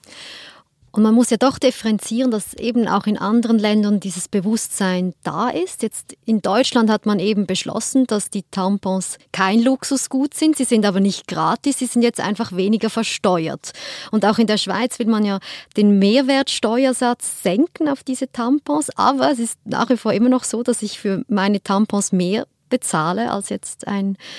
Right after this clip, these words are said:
Mann für Viagra zum Beispiel.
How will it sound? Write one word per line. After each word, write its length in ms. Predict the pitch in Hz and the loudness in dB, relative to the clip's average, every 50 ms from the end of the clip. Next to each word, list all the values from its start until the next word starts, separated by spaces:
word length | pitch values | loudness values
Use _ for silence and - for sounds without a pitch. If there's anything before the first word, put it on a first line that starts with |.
| - - - - | -16 -18 -4 2
Mann 380 | - 208 185 160 170 202 226 240 | 4 4 4 4 4 4 2 2
für 400 | - - 233 220 220 220 208 208 | 2 0 -2 -2 -2 -4 -4 0
Viagra 520 | 247 320 320 208 156 - - - - - - | 2 4 4 4 2 0 -4 -10 -12 -12 -12
zum 140 | - - - | -14 -14 -12
Beispiel. 400 | - - - - - - - - | -12 -12 -14 -16 -18 -20 -14 -14